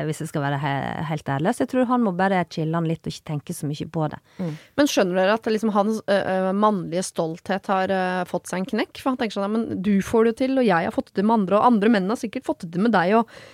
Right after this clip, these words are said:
Speaker 3: altså, han si-, tenker jo at det er noe gærent med han.
Speaker 1: Ja.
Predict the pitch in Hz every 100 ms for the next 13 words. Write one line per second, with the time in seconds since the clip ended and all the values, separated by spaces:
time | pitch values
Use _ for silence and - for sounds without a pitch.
0 | _ _ 226 - 226 254 311 311 - 233
1 | 240 311 214 196 226 247 202 175 214 302
2 | 285 - _ _ _ 160 131